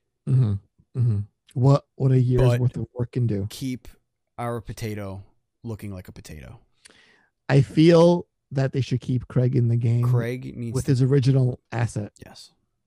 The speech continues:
Speaker 1: Just so I can see that.
Speaker 2: Yeah.
Speaker 1: 'Cause that's like, you can see, you know, before and after in game while you're playing.
Speaker 2: And you could, and you could sell merch
Speaker 1: Right.
Speaker 2: for him, you know,
Speaker 1: <laughs>
Speaker 2: t-shirts.
Speaker 1: Get that Craig skin.
Speaker 2: You could get the Craig, I don't know.
Speaker 1: There should be a Craig gun.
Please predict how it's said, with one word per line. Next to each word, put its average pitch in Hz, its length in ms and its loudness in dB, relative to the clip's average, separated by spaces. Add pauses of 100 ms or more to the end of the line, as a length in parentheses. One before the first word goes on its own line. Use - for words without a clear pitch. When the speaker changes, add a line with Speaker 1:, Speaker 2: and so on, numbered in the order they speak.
(580)
Speaker 1:
Just 147 260 4
so 151 60 4
I - 20 4
can 131 180 0
see 139 280 2
that. 127 360 0 (160)
Speaker 2:
Yeah. 82 240 -16 (220)
Speaker 1:
'Cause 185 160 6
that's 214 200 4
like, 226 160 2
you 170 140 -10
can 170 180 -2
see, 190 140 -6
you 165 160 -6 (120)
know, 143 180 -2
before 135 340 -2
and 143 100 0
after 147 260 0
in 131 240 0
game 131 180 0
while 127 120 0
you're 110 100 -4
playing. 117 380 -8 (220)
Speaker 2:
And 107 120 -12
you 104 60 -12
could, 113 200 -14
and 117 140 -10
you 107 60 -10
could 107 120 -12
sell 127 280 -6
merch 107 520 -12 (380)
Speaker 1:
Right. 127 300 -2
Speaker 2:
for 50 80 -16
him, - 140 -20 (420)
you 107 40 -8
know, 104 200 -10 (120)
Speaker 1:
<laughs> - 160 -20
Speaker 2:
t-shirts. 110 720 -14 (120)
Speaker 1:
Get 143 140 -12
that 127 120 -8
Craig 131 280 -4
skin. 107 340 -8 (120)
Speaker 2:
You 113 100 -10
could 123 120 -12
get 117 280 -8
the 104 260 -14 (120)
Craig, 107 680 -10 (1700)
I 87 60 -14
don't - 160 -14
know. - 120 -20
Speaker 1:
There 156 80 -4
should 202 160 -6
be 226 60 4
a 185 80 4
Craig 143 400 0
gun. 113 380 -2